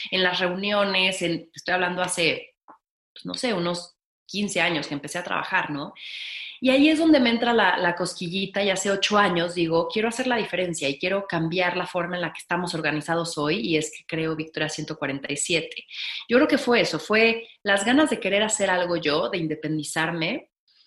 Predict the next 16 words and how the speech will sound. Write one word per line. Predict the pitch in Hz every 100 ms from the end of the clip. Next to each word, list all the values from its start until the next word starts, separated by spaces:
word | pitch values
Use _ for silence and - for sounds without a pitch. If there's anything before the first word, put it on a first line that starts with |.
| _ _ -
y | 196 180
de | 170 175
cambiar | 185 175 190 185 -
algo | 180 185 170 185 202 -
que | - 160 156 -
creía | 175 170 170 185 185 160 160 285 294
que | 160
tenía | - 156 160 160
un | 160 156
área | 151 147
de | 143
oportunidad | 139 123 135 135 143 -
por, | 143 -
para | 147 151
ser | 156 147
distinto. | 147 - 127